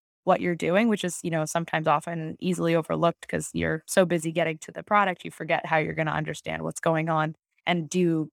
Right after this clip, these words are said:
maintenance over the air, um, things like that. But there's also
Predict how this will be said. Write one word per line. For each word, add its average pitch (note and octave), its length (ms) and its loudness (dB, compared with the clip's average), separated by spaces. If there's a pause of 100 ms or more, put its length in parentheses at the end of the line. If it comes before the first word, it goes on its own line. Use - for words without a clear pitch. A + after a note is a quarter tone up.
maintenance F#3+ 680 0
over F3+ 280 2
the E3+ 160 2
air, E3 420 2
um, D3+ 200 -2
things E3 240 -8
like E3 160 -6
that. E3 220 2 (280)
But F#3+ 100 -6
there's G3+ 140 2
also G3 580 4